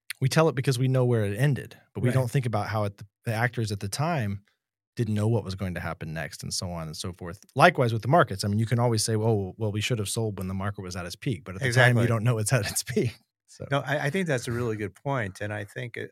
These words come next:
Speaker 2: a really good example of that is something else I talk about in the book,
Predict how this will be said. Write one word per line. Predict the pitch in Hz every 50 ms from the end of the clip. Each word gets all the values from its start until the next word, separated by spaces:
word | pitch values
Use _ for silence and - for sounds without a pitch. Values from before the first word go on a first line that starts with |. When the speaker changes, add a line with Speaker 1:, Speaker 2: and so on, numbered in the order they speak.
| _ - -
Speaker 2:
a | 110
really | 104 107 104 117 135 147 143 131
good | 98 107 101 95
example | 95 90 101 107 104 123 135 - - 107 - -
of | - 104 98
that | 107 95 101
is | 98 95 -
something | - 113 104 - 110 104
else | 101 104 104 -
I | 104
talk | 104 - - 104 101 -
about | 110 101 98 98
in | 98 95 95
the | 92
book, | 92 117 135 135 107 104 - -